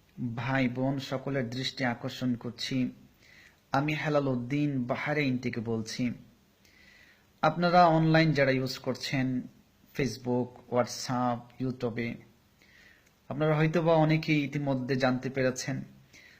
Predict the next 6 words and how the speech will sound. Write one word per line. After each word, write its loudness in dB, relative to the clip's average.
আসাদ 2
নূর 2
নামে 2
একজন 0
নাস্তিক 0
কুলাঙ্গার, 4